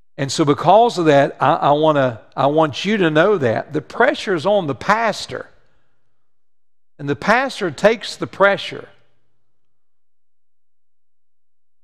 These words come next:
And I wish you understood that statement is not a trite statement. Because I'm a human being, and my wife is a human being, just like everybody else in here.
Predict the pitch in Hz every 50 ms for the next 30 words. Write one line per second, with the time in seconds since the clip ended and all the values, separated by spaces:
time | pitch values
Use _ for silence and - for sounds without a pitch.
0 | _ - - _ - - - - _ - 147 139 143 147 180 233 - - 226 220
1 | 202 190 180 170 147 - - - 190 190 185 156 139 127 123 135 143 147 - -
2 | - - - 175 175 175 165 156 151 139 120 110 123 151 147 139 131 123 - -
3 | 160 151 156 147 147 - - - - 143 143 143 - - 110 107 - - - -
4 | - _ _ _ _ _ _ _ - - - - - - - - _ _ _ _
5 | _ - - - - - - - _ - 120 156 147 131 131 170 208 240 240 196
6 | 185 185 165 156 143 139 143 143 143 143 147 135 - - - - - - - -
7 | - 127 123 135 180 214 208 214 226 226 - - 165 131 139 143 139 139 131 131
8 | 131 131 131 131 131 131 - - _ _ _ _ _ - 127 - 131 127 123 -
9 | 160 185 208 196 185 180 180 180 185 165 - 160 143 123 107 117 110 113 117 113